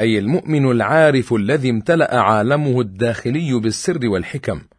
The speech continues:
يدفع الجشع والطمع في الحصول على نعم الدنيا بالإنسان إلى أن يمد يده إلى ما ليس من حقه.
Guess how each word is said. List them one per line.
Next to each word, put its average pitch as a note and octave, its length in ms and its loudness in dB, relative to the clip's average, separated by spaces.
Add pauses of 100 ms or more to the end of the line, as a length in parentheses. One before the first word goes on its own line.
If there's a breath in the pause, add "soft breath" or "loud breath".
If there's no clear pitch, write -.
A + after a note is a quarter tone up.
(440)
يدفع C#3 380 2
الجشع A#2+ 420 0
والطمع A#2+ 680 -2
في A#2+ 120 -4
الحصول C#3 560 -2
على A2 340 0
نعم A#2+ 340 -2
الدنيا A2+ 500 -2
بالإنسان G#2 760 -4 (400 soft breath)
إلى G2 320 0
أن G#2+ 120 -2
يمد C3+ 360 0
يده C3 540 2
إلى A2+ 280 0
ما G#2 240 0
ليس D3+ 260 -2
من A#2+ 180 -2
حقه. - 380 -6